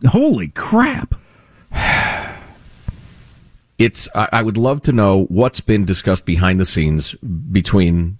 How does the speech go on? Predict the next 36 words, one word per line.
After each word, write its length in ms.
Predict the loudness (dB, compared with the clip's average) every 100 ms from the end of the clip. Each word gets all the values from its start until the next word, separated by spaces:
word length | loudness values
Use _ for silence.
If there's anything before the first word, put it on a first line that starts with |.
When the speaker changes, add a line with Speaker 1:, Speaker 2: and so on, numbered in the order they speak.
| _
Speaker 2:
the 200 | -8 -2
United 300 | 0 0 -2
States 320 | -2 -2 0
and 80 | 0
Russia, 360 | -2 -2 -6 -8 _ _ _ -20 -20 -20 _ _ -6
slash 340 | 0 2 2
nato 300 | 0 2 2
and 100 | 2
Russia, 340 | 0 0 -2 0
um, 500 | 2 4 6 4 0 -2 0
and, 240 | 2 2
and 200 | 0 2
what 200 | 2 0
China 400 | 0 2 4 2 2
and 160 | 0 4
India 400 | 4 4 0 0
are 140 | 0
saying 520 | 0 0 0 -4 -12 -12
through 240 | -2 0
diplomatic 500 | 2 0 -2 -2 -2
channels, 360 | -2 -2 -2 -4
because 280 | -4 -2
the 240 | -2 -2 -2
chances 520 | -2 -2 0 -2 0
that 180 | -2 0
we 160 | 0
have 180 | 2 0
not 400 | -2 -2 -2 -4
broached 380 | 0 2 0 -2
this 140 | -2
subject 440 | 0 0 0 -2 -2
specifically 880 | -2 -2 -2 -2 -2 -2 -4 -4 -2
with 160 | -2
them 160 | -2 -2
is 80 | -2
zero. 460 | 0 0 0 -8